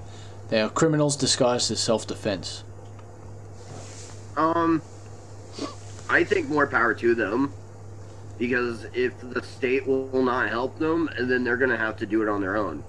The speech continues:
Speaker 1: That's the only real option, you know, either that or just lay down and die.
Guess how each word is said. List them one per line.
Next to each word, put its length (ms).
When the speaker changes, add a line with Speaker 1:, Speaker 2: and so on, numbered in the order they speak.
Speaker 1:
That's 540
the 160
only 220
real 260
option, 380
you 100
know, 240
either 180
that 300
or 140
just 260
lay 240
down 260
and 180
die. 360